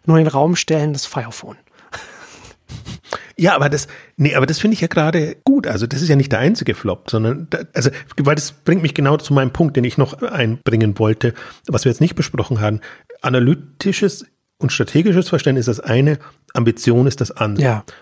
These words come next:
Speaker 1: Risiken
Speaker 2: Und, und das
Speaker 1: eingehen.
Speaker 2: ist eigentlich da, da, wo ich den Hut ziehe,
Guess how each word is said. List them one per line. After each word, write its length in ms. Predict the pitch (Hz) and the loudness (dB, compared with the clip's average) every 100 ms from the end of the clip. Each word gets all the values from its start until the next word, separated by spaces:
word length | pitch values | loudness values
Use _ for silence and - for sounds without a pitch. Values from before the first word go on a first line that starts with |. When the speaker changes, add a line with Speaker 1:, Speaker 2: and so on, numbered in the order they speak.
| - | -2
Speaker 1:
Risiken 280 | 156 147 139 | 2 2 0
Speaker 2:
Und, 80 | 131 | 0
und 60 | 147 | 0
das 80 | |
Speaker 1:
eingehen. 60 | 190 | 0
Speaker 2:
ist 80 | 131 | 2
eigentlich 280 | 151 143 - | 0 0 0
da, 300 | 131 139 - _ - | -2 -2 -10 _ -2
da, 140 | 135 | -2
wo 140 | 131 131 | 0 -2
ich 220 | - 151 - | -2 -2 2
den 200 | 131 123 | 2 2
Hut 220 | 139 139 | 0 -2
ziehe, 400 | - 123 123 | -2 2 2